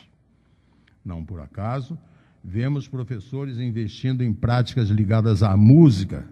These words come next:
à dramatização em suas aulas.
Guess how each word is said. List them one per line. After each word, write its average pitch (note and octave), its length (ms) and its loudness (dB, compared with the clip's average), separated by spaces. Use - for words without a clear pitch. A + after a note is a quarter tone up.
à F#2+ 100 -8
dramatização A#2+ 1080 2
em G#2 60 0
suas F2 340 -6
aulas. D2+ 440 -6